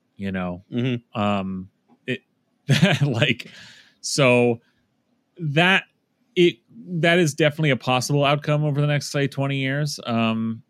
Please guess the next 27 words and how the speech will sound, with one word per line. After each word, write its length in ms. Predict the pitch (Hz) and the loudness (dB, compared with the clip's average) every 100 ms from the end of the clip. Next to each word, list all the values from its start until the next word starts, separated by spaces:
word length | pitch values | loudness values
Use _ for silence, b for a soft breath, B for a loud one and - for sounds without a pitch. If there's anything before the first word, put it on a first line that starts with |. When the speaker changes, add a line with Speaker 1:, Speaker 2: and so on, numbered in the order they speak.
| _ _ _ - | _ _ _ 0
Speaker 1:
but 360 | 120 117 113 _ _ _ _ _ _ - | 4 4 2 _ _ _ _ _ _ -4
at 160 | 120 | -4
the 60 | 120 | -2
same 200 | - 143 | -2 0
time, 380 | 135 117 110 107 | 2 2 2 0
that 320 | 127 127 - - | 2 0 0 -6
system 540 | - 156 131 113 104 | -2 -2 0 0 0
that 120 | 110 | 0
is 140 | 107 101 | 0 0
ho-, 200 | 123 107 | -2 -2
hel-, 240 | 104 120 | 0 -2
holding 480 | - 135 135 127 117 | -2 0 2 2 2
back 460 | 120 113 107 - - _ - | 2 2 0 -4 -20 _ -6
against, 680 | 113 101 113 107 - - - _ - | -6 0 2 2 -2 -10 -14 _ -6
uh, 360 | 113 104 101 101 | -4 -2 -4 -8
you 140 | 143 120 | -8 -2
know, 100 | 104 | 0
reform 580 | 104 - 127 117 107 107 | 0 0 0 2 2 -2
against 400 | 101 117 113 - | 0 0 0 -4
public 280 | 110 95 | -4 -4
opinion, 480 | 101 110 107 92 87 - | -4 -2 0 -2 -6 -6
could, 240 | - 170 147 233 | -2 -2 -2 -2
we 120 | 233 | 0
could 120 | 156 | -2
see 120 | - 156 | 0 2
that 180 | 110 - | 2 -2
collapsing 680 | 98 92 87 - 80 80 | -4 -2 -4 -10 -12 -14